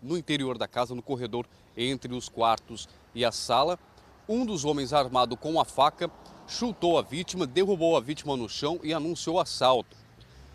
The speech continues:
Ele ainda teria presenciado que um dos autores aí desse roubo estaria carregando um botijão de gás de dentro da casa,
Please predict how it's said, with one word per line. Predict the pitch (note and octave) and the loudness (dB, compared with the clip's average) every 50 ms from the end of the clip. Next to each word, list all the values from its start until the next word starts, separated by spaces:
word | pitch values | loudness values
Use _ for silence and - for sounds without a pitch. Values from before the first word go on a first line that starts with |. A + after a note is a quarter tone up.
| - - - | -20 -16 -6
Ele | - A#2+ C#3+ D3+ | -4 -2 0 2
ainda | D3 D3 E3 E3+ E3+ | 2 2 2 0 0
teria | - E3 D3 D#3 D#3+ D3 | -2 -2 -2 0 0 0
presenciado | - - F3 F3 D3 E3 D#3+ - - C3+ B2 C3+ C#3+ B2+ B2 | 0 -2 -2 -2 -2 -2 -6 -6 -2 2 2 2 2 0 -6
que | - D3+ D#3 D3+ C#3+ | -8 -6 -4 -2 -2
um | C#3+ F3 A3 B3 A#3 | 0 0 0 -2 -2
dos | F3+ D#3+ C#3 B2+ | -2 -4 0 0
autores | D3 C#3 B2 A2 - C3 D3 D#3+ D3 B2 B2+ | 2 2 0 -2 -4 -2 -2 -2 -2 -2 -2
aí | C3+ C#3 | -2 -2
desse | C3 B2 B2 - - B2 | -2 -4 -6 -6 -6 -6
roubo | F#2+ G2 B2 E3 F#3+ D3+ B2+ - - - - - - | -4 0 0 0 0 0 -4 -10 -14 -18 -20 -12 -8
estaria | C3+ B2+ - - D3 C#3 D#3+ D#3 | -8 -6 -2 -2 0 0 0 -2
carregando | - _ - E3+ F3+ E3+ F#3 D#3 B2+ C3 C3+ C3+ B2+ B2 A#2 A2 - | -2 _ 0 0 2 2 -2 -2 -2 0 0 0 0 -2 -6 -8 -6
um | D#3 F#3+ G3 | -6 -4 -2
botijão | E3+ E3 D#3+ - C#3 A#2+ C3 B2+ | -2 -2 -2 -4 -4 -4 -4 -4
de | A#2 B2 | -6 -2
gás | A2+ A2 G#2+ G#2+ G2+ G2 - - - - | 0 2 2 4 2 0 -2 -8 -14 -12
de | - D#3 | -10 -10
dentro | D3 A#2+ A#2+ A2 A2 A#2 | -6 -4 -4 -4 -4 -2
da | B2 B2+ | -2 -2
casa, | - - B2+ C#3 E3 E3 F3+ F3+ | 0 2 2 2 4 2 0 -4